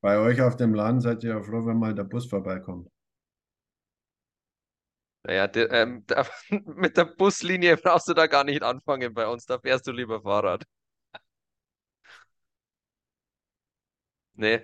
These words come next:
Speaker 2: Manu, ich hab vorhin gesagt, du kriegst alles bei Walmart. Das ist aber auch nicht hundertprozentig richtig, vor allem wenn ich auf das Thema Alkohol zu sprechen komme.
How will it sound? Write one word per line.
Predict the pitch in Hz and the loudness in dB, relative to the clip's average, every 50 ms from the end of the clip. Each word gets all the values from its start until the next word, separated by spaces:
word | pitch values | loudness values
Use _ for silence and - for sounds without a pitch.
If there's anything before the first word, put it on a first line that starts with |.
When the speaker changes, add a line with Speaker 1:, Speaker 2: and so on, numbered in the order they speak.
| - _ | -8 _
Speaker 2:
Manu, | _ 104 113 123 135 147 135 120 107 - _ _ _ _ _ _ _ _ _ _ _ _ _ _ _ _ _ _ | _ 0 0 2 2 4 2 0 0 -4 _ _ _ _ _ _ _ _ _ _ _ _ _ _ _ _ _ _
ich | 127 113 - | -10 -2 0
hab | 123 127 - | 0 0 0
vorhin | - 135 143 151 151 147 | 2 2 4 4 4 0
gesagt, | 139 131 - - 113 123 139 - _ | -2 -4 -2 0 0 0 0 -4 _
du | - | -16
kriegst | 113 - 123 147 156 - - - - _ _ _ _ | -16 -8 -8 -8 -8 -8 -12 -18 -20 _ _ _ _
alles | - 117 135 143 135 123 - - - | 0 2 4 4 4 2 0 -4 -8
bei | 101 98 | -8 -8
Walmart. | 98 95 95 101 104 101 101 92 - - - | -8 -6 -8 -8 -8 -6 -6 -6 -6 -6 -8
Das | 85 - | -12 -10
ist | - 110 117 - | -10 -12 -6 -2
aber | 98 113 113 113 98 - | -2 0 2 2 2 2
auch | 98 117 117 - | 2 0 0 -2
nicht | - 113 107 - - - - | -8 -12 -12 -12 -16 -12 -6
hundertprozentig | - 143 165 180 180 - - 156 151 151 - 143 139 143 139 143 110 - 120 | -4 -2 0 0 -2 0 0 0 0 0 0 -2 -2 -2 -4 -8 -6 -6 -6
richtig, | 135 139 - - 139 135 - - - | -6 -8 -8 -8 -8 -8 -8 -12 -12
vor | _ - 117 87 | _ 0 2 2
allem | 82 110 120 120 117 | 4 2 0 0 0
wenn | 107 110 110 | -4 -4 -4
ich | 113 101 - 101 | -6 -6 -2 -4
auf | 110 - | -4 -4
das | - 107 101 - | -4 -10 -12 -12
Thema | - - 107 107 110 110 101 - _ | -8 -8 -6 -2 -2 -2 -2 -2 _
Alkohol | - 117 127 - - 98 - 92 92 90 85 - _ _ _ _ _ _ _ | -2 -2 -2 -2 -8 -10 -8 -8 -8 -10 -10 -12 _ _ _ _ _ _ _
zu | - 110 | -10 -10
sprechen | 104 - - 90 92 - - - | -10 -6 -6 -6 -6 -6 -10 -18
komme. | - - - 85 - 82 - | -16 -14 -14 -12 -12 -14 -16